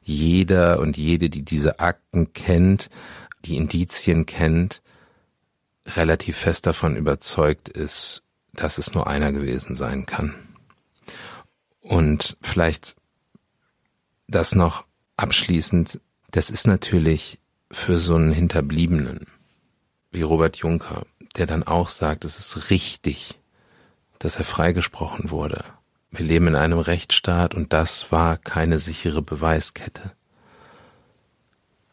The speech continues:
Aber das war der einzige Schuss, den wir hatten für Gerechtigkeit. Und das in einer Geschichte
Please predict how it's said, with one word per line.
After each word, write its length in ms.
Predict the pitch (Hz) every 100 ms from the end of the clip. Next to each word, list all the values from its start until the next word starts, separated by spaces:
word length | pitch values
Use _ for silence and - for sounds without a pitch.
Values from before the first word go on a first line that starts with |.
| _ -
Aber 240 | - -
das 240 | - -
war 100 | 87
der 200 | 82 78
einzige 540 | - 85 85 - - 80
Schuss, 440 | - - - -
den 180 | 87 85
wir 180 | 80 -
hatten 260 | - -
für 160 | - -
Gerechtigkeit. 800 | - - - - - - 95 - - _ _ _ _ _ _ _ - - - - _ _ -
Und 340 | 85 82 - - _ _ -
das 400 | 82 - - - _ _ _ _ _ _ _
in 200 | - 87
einer 300 | - 87 82
Geschichte 720 | 82 78 - - - - -